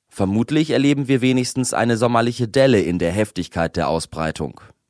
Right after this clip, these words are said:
Mehr als das wäre ein Segen und nicht komplett ausgeschlossen. Aber ein großes Glück. Warum ist das so wichtig? Warum dürfen wir uns nicht wenigstens gelegentlich ein bisschen in die Tasche lügen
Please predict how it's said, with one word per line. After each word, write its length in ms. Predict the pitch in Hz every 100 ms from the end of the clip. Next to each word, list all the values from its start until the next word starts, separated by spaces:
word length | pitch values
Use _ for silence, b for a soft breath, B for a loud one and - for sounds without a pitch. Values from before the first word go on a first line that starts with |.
| _
Mehr 280 | 101 170 123
als 200 | 95 -
das 300 | 107 160 120
wäre 240 | 123 120
ein 160 | 104 107
Segen 400 | 107 117 120 120
und 160 | 110
nicht 300 | 113 104 -
komplett 480 | 147 143 107 92 -
ausgeschlossen. 840 | 78 80 80 - 82 76 62 60 _ _ _
Aber 180 | 87 98
ein 160 | 98
großes 400 | 85 80 80 120
Glück. 320 | - 82 - - _ _ _
Warum 260 | 127 151 196
ist 120 | 180
das 160 | 175 -
so 100 | 151
wichtig? 540 | 147 - 65 - - _ -
Warum 320 | 95 101 98
dürfen 300 | 98 98 98
wir 80 | 98
uns 160 | 95
nicht 200 | 98 87
wenigstens 540 | 85 139 151 - 123 -
gelegentlich 800 | 110 104 165 196 156 - 139 -
ein 140 | 117
bisschen 500 | - 180 - 143 135
in 160 | - 123
die 100 | 110
Tasche 320 | 131 131 131
lügen 380 | 117 120 120